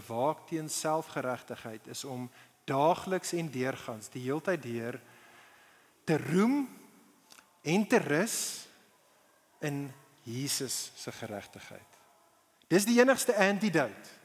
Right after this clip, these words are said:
vir selfgeregtigheid, is jy roem in 'n beter geregtigheid, jy rus in 'n beter geregtigheid, nie jou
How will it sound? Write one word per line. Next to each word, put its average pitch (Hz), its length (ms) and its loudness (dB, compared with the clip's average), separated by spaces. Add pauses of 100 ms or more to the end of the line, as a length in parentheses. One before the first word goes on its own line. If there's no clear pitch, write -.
(420)
vir 175 80 0
selfgeregtigheid, 175 1120 2 (640)
is 151 160 -2
jy 165 220 6 (180)
roem 269 280 8
in 208 160 6
'n 208 180 4
beter 196 420 6
geregtigheid, 139 880 0 (960)
jy 170 240 8
rus 214 360 6
in 226 120 6
'n 196 160 2
beter 196 400 4
geregtigheid, 147 720 0
nie 226 280 6
jou 190 400 8